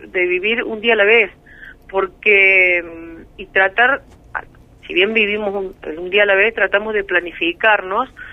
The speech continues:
porque, mm, la discapacidad se renueva y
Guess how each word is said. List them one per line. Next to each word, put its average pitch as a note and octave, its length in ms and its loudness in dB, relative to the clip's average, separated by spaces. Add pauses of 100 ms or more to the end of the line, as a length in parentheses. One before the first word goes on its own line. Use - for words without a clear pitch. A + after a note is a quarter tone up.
(240)
porque, G3+ 880 2
mm, F#3 480 -12
la G#3+ 100 2
discapacidad A3 680 -2
se C#4 80 2
renueva G#3+ 720 4 (400)
y F#3+ 600 -2